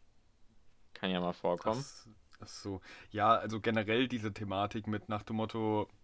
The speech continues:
Speaker 2: ja, ich streite mich jetzt heute mit jemandem oder zum Beispiel mit meiner Mom, dann gehe ich aus dem Haus und weiß, dass die Außendienst hat. Und ich mein,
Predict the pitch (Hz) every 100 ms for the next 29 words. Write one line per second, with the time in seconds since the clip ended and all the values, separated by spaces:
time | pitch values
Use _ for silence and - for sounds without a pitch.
0 | - - - - - - - 95 101 104
1 | - - 110 117 135 123 110 127 127 139
2 | 127 104 107 117 127 127 120 123 123 120
3 | - - - - 87 101 95 95 104 101
4 | 110 101 98 98 101 123 113 101 117 107
5 | - 98 104 123 139 - - - - -
6 | - - - 104 107 113 120 - - 135
7 | 151 107 107 101 - 117 - - - -
8 | - 104 107 104 98 - - 104 110 107